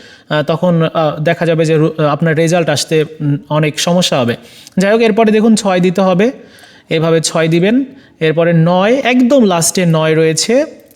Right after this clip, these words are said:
এর ঠিক এরকম একটা ওএমআর ফর্ম আপনাকে দেওয়া হবে যেরকমটা আপনাদেরকে দেখাচ্ছি। এরপরে হচ্ছে আবার সাত, সাত আমাকে খুঁজে বের করে দিতে হবে।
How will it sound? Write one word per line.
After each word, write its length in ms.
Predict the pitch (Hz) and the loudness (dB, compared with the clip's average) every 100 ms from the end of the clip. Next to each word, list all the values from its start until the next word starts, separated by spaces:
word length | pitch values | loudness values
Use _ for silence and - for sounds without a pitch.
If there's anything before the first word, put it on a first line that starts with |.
| - | -4
এর 140 | 247 262 | -2 -2
ঠিক 200 | - 285 | -2 -2
এরকম 360 | 226 208 226 240 | 0 2 2 0
একটা 320 | 233 233 233 | 0 0 0
ওএমআর 380 | 214 180 180 180 | 2 2 0 0
ফর্ম 200 | 180 180 | 0 -2
আপনাকে 380 | 156 165 165 185 | 0 -2 -2 0
দেওয়া 220 | 165 160 | 0 0
হবে 260 | 156 190 208 | 0 2 2
যেরকমটা 460 | 165 156 160 160 | 0 0 -2 -2
আপনাদেরকে 520 | 156 156 143 151 143 | -2 -2 0 -2 -2
দেখাচ্ছি। 560 | 131 135 165 - - 269 - - - - - | -2 -2 -4 -4 -2 -2 -4 -20 -20 -20 -6
এরপরে 340 | 170 165 170 175 | -4 0 2 2
হচ্ছে 240 | 170 175 | 0 -2
আবার 260 | 147 170 220 | 0 0 0
সাত, 380 | - 160 - - - _ _ | -2 -4 -4 -12 -20 _ _
সাত 300 | - 175 170 | -4 -2 0
আমাকে 380 | 170 170 185 175 | -2 -2 -2 -4
খুঁজে 360 | 175 180 170 170 | -2 0 2 2
বের 280 | 170 190 | 0 0
করে 200 | 185 185 | 0 0
দিতে 200 | 175 175 | 0 0
হবে। 300 | 180 170 226 | 0 0 0